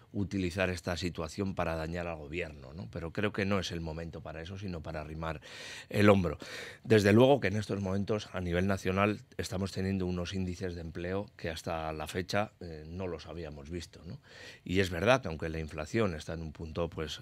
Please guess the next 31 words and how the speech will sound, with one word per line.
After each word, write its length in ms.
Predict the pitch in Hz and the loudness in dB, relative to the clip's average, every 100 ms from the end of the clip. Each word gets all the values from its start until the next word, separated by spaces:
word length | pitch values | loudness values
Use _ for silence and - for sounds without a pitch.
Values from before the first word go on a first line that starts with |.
| - | -10
digamos 500 | 76 80 85 85 - | -6 -4 -2 -4 -6
que 80 | |
bastante 400 | 80 78 82 82 | -8 -8 -10 -8
alto, 280 | 85 85 104 | -6 -4 -4
también 500 | - 85 90 98 80 - - - | -4 -2 2 2 0 -6 -20 -10
tenemos 400 | - 87 82 85 | -2 0 0 -2
indicadores 540 | 90 85 85 85 87 92 | -2 -2 0 0 -2 -4
que 100 | 87 | -6
nos 160 | 76 | -4
dicen 240 | 82 92 82 | -8 -8 -8
que 80 | |
eso 160 | 90 90 | -10 -10
se 140 | - | -8
irá 140 | 85 80 | -6 -6
moderando, 600 | 76 71 71 78 69 73 | -8 -8 -6 -8 -8 -8
¿no? 120 | 110 | -4
Incluso 540 | 110 90 - 123 - | -2 -2 2 2 2
desde 220 | 80 78 80 | -4 -4 -6
la 100 | 80 | -8
Comisión 380 | 78 80 90 | -8 -8 -6
Europea 480 | 90 87 85 90 90 - - - | -4 -4 -2 0 0 -4 -16 -12
ya 160 | 98 104 | 2 4
se 80 | 104 | 4
está 180 | - 101 | 0 0
anunciando 560 | 95 90 98 101 101 | 0 2 2 4 2
que 140 | - 87 | 0 -2
se 160 | 90 | -2
calcula 400 | 73 76 90 95 | -4 -6 -4 -6
que 60 | 87 | -6
España 320 | - 90 90 | -8 -6 -6
aproximadamente, 880 | 82 87 85 85 85 82 82 92 | -6 -6 -6 -4 -4 -4 -4 -4